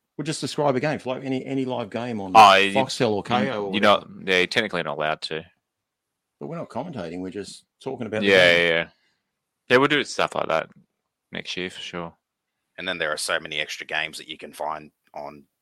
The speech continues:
Speaker 3: um, N R L dot com replays as well.
Speaker 2: Yeah, so this is N R L dot com. Um, surprisingly, only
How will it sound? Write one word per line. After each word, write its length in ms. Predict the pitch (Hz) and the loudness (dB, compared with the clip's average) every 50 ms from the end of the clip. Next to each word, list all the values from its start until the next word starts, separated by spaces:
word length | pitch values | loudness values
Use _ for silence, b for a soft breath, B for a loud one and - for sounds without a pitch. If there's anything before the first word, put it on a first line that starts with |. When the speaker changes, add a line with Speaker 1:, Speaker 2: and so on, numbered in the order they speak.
| - | -12
Speaker 3:
um, 300 | 76 73 71 69 71 69 _ _ _ _ _ - | -12 -10 -12 -12 -14 -20 _ _ _ _ _ -10
N 100 | 78 76 | -8 -8
R 140 | 76 73 71 | -8 -8 -10
L 80 | 71 | -12
dot 200 | - 71 65 - | -12 -14 -14 -10
com 320 | - - 80 78 78 78 - _ _ _ _ _ _ _ _ _ _ _ _ - | -6 -4 -4 -4 -6 -10 -18 _ _ _ _ _ _ _ _ _ _ _ _ -10
replays 460 | 85 80 - - 82 80 82 80 - | -10 -10 -8 -6 -6 -6 -6 -6 -10
as 80 | 76 - | -12 -12
well. 100 | - 80 110 | -6 0 2
Speaker 2:
Yeah, 240 | 110 104 98 87 80 - | 4 4 4 4 2 0
so 100 | - 120 131 | 0 0 2
this 140 | 151 151 | 2 2
is 180 | 180 165 147 - - | 0 -2 -2 -2 2
N 100 | - 131 | 4 6
R 100 | 135 131 117 | 6 6 6
L 40 | |
dot 160 | 104 110 101 - | 6 4 0 0
com. 380 | - 113 98 95 92 90 85 - _ _ _ _ _ _ _ _ - _ _ _ - - - - - - - _ _ _ _ - - | 2 2 2 2 0 -4 -12 -16 _ _ _ _ _ _ _ _ -20 _ _ _ -12 -12 -10 -12 -14 -20 -20 _ _ _ _ -14 -6
Um, 480 | - 98 95 90 90 87 85 85 - - - | -2 0 2 2 2 0 -2 -4 -12 -14 -12
surprisingly, 600 | - - - 165 185 208 202 - 226 226 202 143 | -10 -2 2 4 4 4 2 0 -4 -2 0 0
only 320 | 131 131 127 113 98 87 | 0 2 0 -2 -4 -4